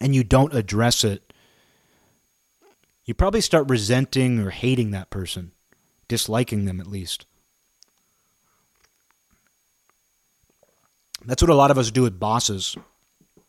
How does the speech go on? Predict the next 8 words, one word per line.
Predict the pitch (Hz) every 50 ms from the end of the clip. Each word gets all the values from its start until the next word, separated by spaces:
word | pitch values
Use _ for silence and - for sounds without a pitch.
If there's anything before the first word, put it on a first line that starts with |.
| _ _ _ _ _ _ _ - -
Like, | 147 127
in | 143
situations | 120 - 160 - 165 151 143 147 139 - 147 135 123 -
where | 113 123 120 110 104 - - - - - - - - _ _ _ -
you're | 127 131 123
not | 123 123 131 131
allowed | 123 110 107 110 110 113 113 113 117 113 - -
to, | 113 110 104 101 101 104